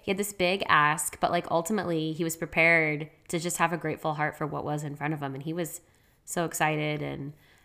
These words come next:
um, it was really, like, kind of a great lesson in general. And then he still got the,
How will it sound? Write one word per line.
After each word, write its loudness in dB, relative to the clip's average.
um, -2
it 0
was 0
really, 2
like, -8
kind -6
of -8
a -2
great -6
lesson -6
in -6
general. -6
And 0
then 0
he -6
still -6
got -6
the, -10